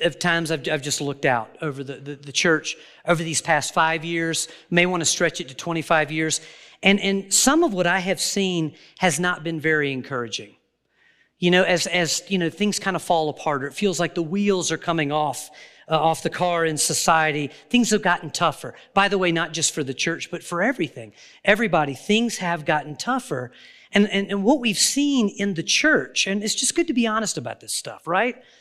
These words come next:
So, so we can be the exception. But, but some of what we see is we see Christians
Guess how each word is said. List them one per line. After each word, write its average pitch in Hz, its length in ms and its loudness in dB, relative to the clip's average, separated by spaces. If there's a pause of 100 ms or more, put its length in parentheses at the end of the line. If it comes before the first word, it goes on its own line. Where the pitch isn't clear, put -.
So, 202 220 4
so - 140 2
we 220 140 0
can 226 180 -4
be 190 140 -2
the 170 120 2
exception. 165 600 0 (380)
But, 220 220 2
but 208 120 -2
some 302 240 4
of 311 120 2
what 220 120 0
we 165 120 -2
see 294 320 -2
is 196 140 0
we 226 180 -4
see 180 200 -6
Christians 139 920 0